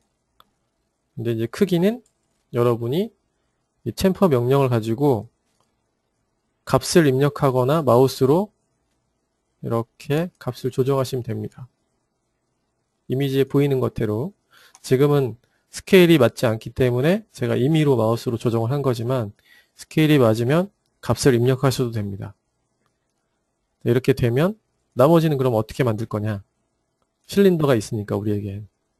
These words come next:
실린더로 만들 건데, 이 박스 윗면에 만들 거다. 오토그리드를 켜고 윗면에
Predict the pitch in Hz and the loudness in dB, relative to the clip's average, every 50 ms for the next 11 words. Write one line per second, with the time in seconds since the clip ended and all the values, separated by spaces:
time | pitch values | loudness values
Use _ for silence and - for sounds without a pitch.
0 | _ _ _ _ - 156 160 156 143 143 139 120 110 107 113 120 117 123 117 113 | _ _ _ _ -4 -2 -2 0 2 2 2 2 0 0 -2 -2 -2 -2 -2 0
1 | 120 151 180 202 _ _ _ _ _ _ _ _ _ _ _ _ - 117 - - | 2 0 0 0 _ _ _ _ _ _ _ _ _ _ _ _ -2 -2 0 2
2 | 139 139 - - 139 120 117 131 143 147 143 143 139 120 107 107 107 123 120 - | 0 0 0 -2 -2 0 0 2 2 4 4 4 4 2 0 0 0 -2 -2 -2
3 | 117 104 104 107 107 107 107 - _ _ _ _ _ _ _ _ _ _ - 135 | -4 -4 -4 -4 -4 -6 -8 -10 _ _ _ _ _ _ _ _ _ _ -2 -2
4 | 131 - - 165 156 156 151 147 143 135 135 135 - - 170 151 143 120 113 117 | -2 2 2 2 4 4 2 2 2 2 2 0 0 -2 -2 0 0 0 0 0
5 | 143 190 202 _ _ _ _ _ _ _ _ _ _ _ - - 117 117 120 117 | -2 -4 -8 _ _ _ _ _ _ _ _ _ _ _ -8 -6 -4 -2 0 0
6 | 117 135 170 196 202 | 0 0 0 -2 -2